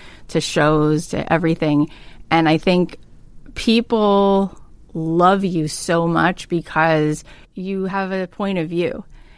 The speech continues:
And that is something that you would think everybody would be brave enough to have a point of view, but we wanna belong so badly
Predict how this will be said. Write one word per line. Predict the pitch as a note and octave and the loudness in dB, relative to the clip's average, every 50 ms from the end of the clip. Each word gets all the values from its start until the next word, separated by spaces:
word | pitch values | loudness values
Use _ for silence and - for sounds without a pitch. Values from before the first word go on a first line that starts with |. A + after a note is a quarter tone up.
| - - - - - | -20 -20 -10 -6 -2
And | E3+ E3 E3 E3 D#3+ D#3 D#3 D#3 D#3+ D#3+ - | 0 2 2 2 2 2 2 0 0 -2 -2
that | - F3 E3+ D#3+ D#3+ | 0 0 2 2 2
is | D#3 D#3 D#3 D#3 D#3 D#3 - - - - - - | 2 2 2 0 0 -2 -6 -12 -20 -20 -20 -20
something | - - - - G#3 A3 A#3+ G#3+ - - A3 G#3 F#3+ G3+ G3+ - | -18 -16 -14 -10 -6 -4 -4 -4 -4 -4 -6 -4 -2 -4 -4 -2
that | G3 F3+ F3 E3+ E3 E3 D#3+ E3 - - - - - - - - - - - - | -2 0 0 0 0 -2 -4 -6 -8 -10 -14 -18 -20 -20 -20 -20 -20 -20 -16 -8
you | - G3 G3 F#3+ | -4 -2 0 0
would | F#3+ G3 | 0 0
think | - C4 D4 D4 C#4 | 2 2 2 4 4
everybody | A#3 A3+ G#3 G#3+ G#3 F#3 F#3+ F3+ F#3 F3+ F3+ | 2 2 2 2 2 2 0 0 0 -2 -2
would | E3 E3+ E3+ E3 D#3+ | -2 -2 -4 -4 -4
be | E3+ F3 E3+ | -6 -8 -6
brave | E3+ F3+ F3+ F3+ F3 F3 | -4 -2 -2 -2 -2 -2
enough | F3 E3 D#3 D3 - - | -4 -4 -4 -6 -6 -6
to | F3 | -8
have | E3 E3+ E3+ F3+ G3 F#3 | -4 -2 2 2 4 4
a | F3+ | 2
point | - - E3 D#3+ D3+ D3+ | 0 0 -2 0 0 0
of | D3 | 0
view, | D#3 D3 D3+ C#3+ C#3 D3 D#3 E3 - - - - | -2 -2 -4 -2 -2 -4 -4 -6 -8 -12 -14 -16
but | G3 F3+ - F3 E3 D#3+ D#3+ D#3+ D#3+ D#3+ D#3 D#3 D3+ - - - - - - - - - - - - - - - - - - | -14 -6 0 2 2 4 4 2 2 2 0 -2 -4 -8 -12 -18 -18 -16 -16 -16 -18 -18 -20 -20 -20 -20 -20 -20 -20 -12 -6
we | F#3 F#3+ F#3+ | -2 -2 0
wanna | F#3 F#3+ G3+ G#3 G#3 G3+ | 2 2 2 2 2 2
belong | F3+ E3+ E3 E3+ E3 F3 F3+ F#3 F#3+ | 0 0 0 2 4 4 4 4 2
so | F3+ - - D#3+ D#3 | 0 -2 -4 -4 -4
badly | - D#3+ D3 D3 D3+ E3 E3 - - - E3+ F3 - | -2 -2 -2 -2 -4 -4 -6 -6 -6 -6 -6 -8 -10